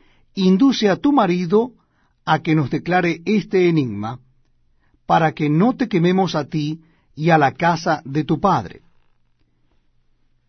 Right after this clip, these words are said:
Nos habéis llamado aquí para despojarnos." Y lloró la mujer de Sansón en presencia de él, y dijo, "Solamente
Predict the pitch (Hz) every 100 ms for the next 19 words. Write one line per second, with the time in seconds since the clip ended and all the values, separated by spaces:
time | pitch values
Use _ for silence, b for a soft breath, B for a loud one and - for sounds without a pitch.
0 | _ _ _ _ _ 160 180 170 151 147
1 | 240 240 214 175 190 185 143 165 165 165
2 | 147 135 127 127 143 - - 233 220 135
3 | - - - _ _ _ _ _ _ _
4 | _ - 185 165 147 180 165 120 110 156
5 | 143 143 156 143 127 165 180 170 B B
6 | 147 135 143 185 185 170 160 147 165 165
7 | 165 170 160 165 - 165 - - _ _
8 | _ _ 240 240 175 170 175 160 165 147